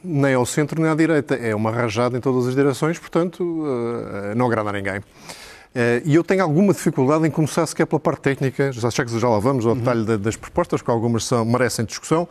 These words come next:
Speaker 1: e outras são suficientemente bizarras para fazerem boa televisão. Eh, porquê agora? Vocês tentaram responder isso na introdução da peça. Porquê agora?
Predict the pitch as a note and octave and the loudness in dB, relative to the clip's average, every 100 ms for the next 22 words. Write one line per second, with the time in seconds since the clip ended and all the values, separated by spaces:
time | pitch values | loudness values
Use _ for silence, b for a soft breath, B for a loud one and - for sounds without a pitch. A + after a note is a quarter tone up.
0 | B B B B2+ B2 A#2+ B2+ D#3 C#3+ C3 | B B B -2 0 0 -2 0 0 2
1 | B2 G2+ A#2+ A#2+ C3+ C3 - B2 B2 B2+ | 0 0 0 0 0 -2 -2 -2 0 0
2 | A#2+ B2 A#2+ A#2 G#2+ F2+ B B B B | 2 0 0 0 0 -4 B B B B
3 | - C#3+ C3+ - D4+ - F#4+ _ _ _ | -8 -2 -2 -2 -10 -14 -20 _ _ _
4 | _ _ - - G#3+ E3+ G3+ F3+ B2 A2+ | _ _ -20 -2 0 0 2 2 2 -4
5 | - B2 A2 G2+ F2+ A2 - D3+ D#3+ D#3+ | -8 -2 0 0 -2 -2 0 0 0 0
6 | D#3 D3+ D3+ C#3+ - D3+ C#3+ C3 D3 C3+ | 0 0 -2 -4 0 2 2 0 -2 0
7 | C3+ - C#3+ C#3 E3+ E3 - F3 - G3+ | -2 0 0 0 0 -2 -4 -8 -2 0
8 | F#3+ F3+ D#3+ | 2 0 -2